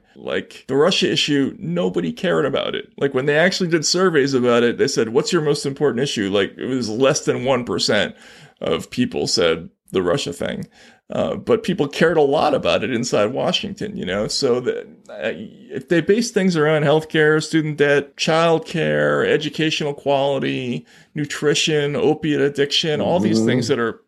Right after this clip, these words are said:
Speaker 1: people are really worried about, they're really freaked out about. If they did that,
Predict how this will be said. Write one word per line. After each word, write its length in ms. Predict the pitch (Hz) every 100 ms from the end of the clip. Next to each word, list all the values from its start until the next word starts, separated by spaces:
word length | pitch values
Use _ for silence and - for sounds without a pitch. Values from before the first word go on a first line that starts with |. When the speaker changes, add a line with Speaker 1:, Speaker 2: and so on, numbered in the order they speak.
| _
Speaker 1:
people 260 | 277 -
are 80 | 143
really 380 | 143 127 226 175
worried 320 | 135 202 180
about, 220 | 76 87
they're 120 | 107 117
really 320 | 143 160 160
freaked 340 | - 131 135
out 180 | 110 139
about. 340 | - 52 - _
If 60 | -
they 120 | 147
did 240 | 208 160
that, 480 | 160 170 92 85 -